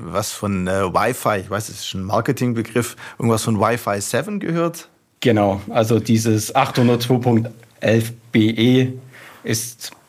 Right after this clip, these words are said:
Speaker 2: besser unter dem Begriff Wi-Fi sieben bekannt.
Speaker 1: Okay.
Speaker 2: Diese Wi-Fi-Begriffe werden von der Wi-Fi-Allianz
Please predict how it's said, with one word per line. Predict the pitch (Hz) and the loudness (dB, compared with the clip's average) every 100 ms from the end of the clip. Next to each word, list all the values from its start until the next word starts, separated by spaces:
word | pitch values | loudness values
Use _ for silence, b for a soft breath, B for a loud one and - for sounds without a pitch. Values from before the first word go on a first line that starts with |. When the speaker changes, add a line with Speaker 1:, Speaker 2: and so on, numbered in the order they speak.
| _ | _
Speaker 2:
besser | 110 113 107 | 2 2 2
unter | 107 98 | 2 2
dem | 101 98 101 | 2 2 0
Begriff | - - 110 - | -2 -2 -2 0
Wi-Fi | 95 95 98 | 0 2 -2
sieben | 98 123 139 127 113 - - b b b b b _ | 0 2 4 2 0 -10 -20 b b b b b _
bekannt. | 117 113 131 120 120 120 - | 0 2 4 4 2 -2 -8
Speaker 1:
Okay. | - 104 139 | -4 -2 0
Speaker 2:
Diese | 123 113 113 | 2 4 4
Wi-Fi-Begriffe | 117 131 135 127 127 127 - 131 135 117 | 6 4 4 2 2 0 0 2 4 4
werden | 117 113 | 4 2
von | 117 113 | 2 4
der | 110 104 | 4 4
Wi-Fi-Allianz | 113 123 117 107 107 107 117 135 - - - - | 2 4 2 2 2 4 4 2 0 -8 -10 -12